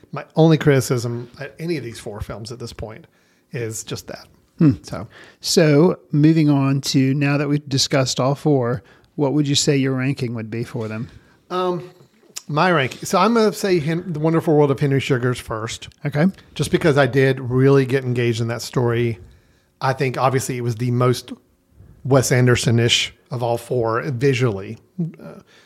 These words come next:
Speaker 1: having a lot more room to play with. There was obviously a lot more production work put into the film. Um,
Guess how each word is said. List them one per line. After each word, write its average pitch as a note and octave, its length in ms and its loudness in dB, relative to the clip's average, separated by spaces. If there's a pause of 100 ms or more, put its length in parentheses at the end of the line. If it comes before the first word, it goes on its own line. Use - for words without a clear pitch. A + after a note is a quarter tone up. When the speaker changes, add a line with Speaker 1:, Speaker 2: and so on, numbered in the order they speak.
(260)
Speaker 1:
having C3+ 280 0
a B2+ 40 0
lot C3 140 0
more B2 160 0
room B2 180 2
to A#2 60 -4
play C#3 220 6
with. B2+ 180 2
There B2 100 -4
was A2+ 120 -8
obviously A#2 360 -8
a A2 40 -14
lot A2+ 180 -14
more A2 140 -14
production C#3+ 480 2
work C3+ 180 -2
put C3+ 140 0
into B2 200 -2
the A2+ 120 -10
film. B2 480 -12 (520)
Um, A2+ 440 -4